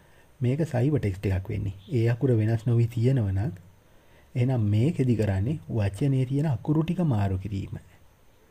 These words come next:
නැත්තම් ඒ කියන්නේ මැසේජ් එකේ ප්ලේන් ටෙක්ස්ට් එකේ තියෙන අකුරු කවලම් කළා තමයි අපි සයිෆර් එක හදාගන්නේ. එතකොට එහෙමනම්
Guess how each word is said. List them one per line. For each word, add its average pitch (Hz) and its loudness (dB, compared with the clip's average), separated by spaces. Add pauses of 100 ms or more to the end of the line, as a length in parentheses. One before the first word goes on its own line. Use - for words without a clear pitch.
(420)
නැත්තම් 113 -2
ඒ 104 0
කියන්නේ 101 -2
මැසේජ් 101 -2
එකේ 98 -2
ප්ලේන් 110 0
ටෙක්ස්ට් - -2
එකේ 117 2
තියෙන 131 0
අකුරු 107 -2 (180)
කවලම් 135 0
කළා 113 0 (640)
තමයි 123 0 (520)
අපි 151 0
සයිෆර් 113 -2
එක 123 2
හදාගන්නේ. 95 0 (240)
එතකොට 131 0 (720)
එහෙමනම් 135 0